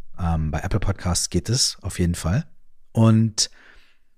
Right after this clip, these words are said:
sag mir, was du davon hältst. Von diesem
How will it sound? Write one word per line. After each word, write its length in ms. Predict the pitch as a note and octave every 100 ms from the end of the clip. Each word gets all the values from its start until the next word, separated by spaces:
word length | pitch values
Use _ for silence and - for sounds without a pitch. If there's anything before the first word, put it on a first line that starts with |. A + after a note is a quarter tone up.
| _ _ _ _ _ _ _ _ _ - _ _ _ _ _ _ -
sag 200 | G#2+ G2+
mir, 120 | G#2+
was 120 | G2
du 60 | G#2
davon 220 | G#2+ A2+
hältst. 340 | F3+ - - - - - - - - - - - - - - - -
Von 200 | - F#2
diesem 360 | E2+ F#2+ F2+